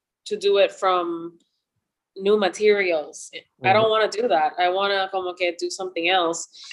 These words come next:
Speaker 1: Y pues, <clears throat> de ahí fue que surgió lo de I Love Renew. y también como que quería fomentar colaboraciones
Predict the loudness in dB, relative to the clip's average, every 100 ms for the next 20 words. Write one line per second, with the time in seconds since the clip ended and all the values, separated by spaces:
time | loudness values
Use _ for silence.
0 | -10 -4 2 4 4 4 -2 -14 _ -4
1 | 0 4 2 2 0 0 -2 -4 -4 -2
2 | 2 4 4 2 0 -6 -8 -6 -6 -8
3 | _ _ -20 -20 -20 _ -4 -2 0 -2
4 | -2 -2 -2 -2 0 0 -2 -6 -6 -2
5 | -4 0 0 0 0 -4 -6 -8 -10